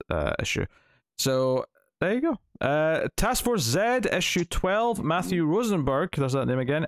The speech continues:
Speaker 1: uh, with
Speaker 2: Yeah.
Speaker 1: Eddie Barrows on the art. Uh, so I did not catch up. I
Speaker 2: Yeah.
Speaker 1: should have, but I forgot that I didn't read the last issue, so it was too much work to catch up this week. Uh, when I say this week, I mean today. <laughs>
Speaker 2: Yeah.
Speaker 1: So,
Speaker 2: Yeah.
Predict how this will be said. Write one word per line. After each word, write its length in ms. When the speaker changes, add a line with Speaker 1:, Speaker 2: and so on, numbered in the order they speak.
Speaker 1:
uh, 180
with 180
Speaker 2:
Yeah. 100
Speaker 1:
Eddie 180
Barrows 400
on 200
the 120
art. 260
Uh, 520
so 580
I 80
did 120
not 160
catch 280
up. 240
I 80
Speaker 2:
Yeah. 120
Speaker 1:
should 120
have, 400
but 120
I 60
forgot 300
that 80
I 40
didn't 160
read 80
the 80
last 240
issue, 280
so 200
it 40
was 140
too 140
much 180
work 220
to 100
catch 260
up 120
this 180
week. 220
Uh, 320
when 120
I 40
say 180
this 180
week, 140
I 60
mean 120
today. 360
<laughs> 140
Speaker 2:
Yeah. 400
Speaker 1:
So, 440
Speaker 2:
Yeah. 320